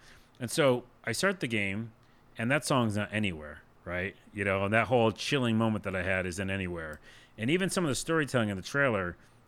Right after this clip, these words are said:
isn't in the beginning of the game. And I was like, "Wow, this is a different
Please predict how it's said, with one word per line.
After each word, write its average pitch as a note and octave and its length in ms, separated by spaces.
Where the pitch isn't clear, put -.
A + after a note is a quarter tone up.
isn't A2+ 320
in A2+ 140
the G2+ 60
beginning G2 300
of F2+ 80
the F#2 80
game. G2+ 320
And F2+ 80
I F#2+ 60
was F#2 100
like, F#2 160
"Wow, G#2+ 480
this D#3+ 160
is G3+ 120
a G#2 40
different F2 380